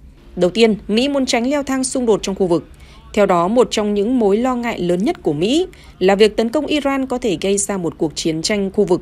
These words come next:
lớn hơn. Các cơ sở hạt nhân của Iran không chỉ được phân bổ tại nhiều địa điểm mà còn được xây dựng dưới lòng đất, khiến việc phá hủy hoàn toàn trở nên khó khăn. Một cuộc tấn công quân sự từ phía Israel có thể kích hoạt một cuộc trả đũa từ Iran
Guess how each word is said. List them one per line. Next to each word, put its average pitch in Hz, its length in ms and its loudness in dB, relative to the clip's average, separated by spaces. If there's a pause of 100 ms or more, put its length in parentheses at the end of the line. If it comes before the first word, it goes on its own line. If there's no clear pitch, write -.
lớn 156 240 2
hơn. 190 220 2 (580)
Các 226 160 2
cơ 226 100 2
sở 180 200 -2
hạt 160 200 -6
nhân 190 200 -2
của 170 80 -2
Iran 185 420 0
không 196 240 -2
chỉ 156 160 -2
được 156 180 -2
phân 226 200 -2
bổ 156 280 2
tại 165 100 -2
nhiều 175 180 2
địa 170 140 2
điểm 175 200 2 (320)
mà 208 120 0
còn 208 200 0
được 196 220 0
xây 254 200 0
dựng 214 220 0
dưới 202 160 -2
lòng 175 160 -4
đất, 247 140 0 (280)
khiến 240 260 2
việc - 220 0
phá 220 100 -2
hủy 277 200 -2
hoàn 160 260 -6
toàn 151 240 -6
trở 160 120 -4
nên 170 160 -2
khó 165 140 -6
khăn. 180 200 -2 (760)
Một 220 160 4
cuộc 254 200 0
tấn 226 160 0
công 277 200 -2
quân 277 200 -2
sự 233 320 -2
từ 196 120 0
phía 196 220 -2
Israel 226 540 -2
có 247 120 -4
thể 175 220 -4
kích 320 140 -4
hoạt 190 300 -4
một 160 300 -4
cuộc 170 200 0
trả 165 200 -2
đũa 175 320 0
từ 196 100 2
Iran 185 340 0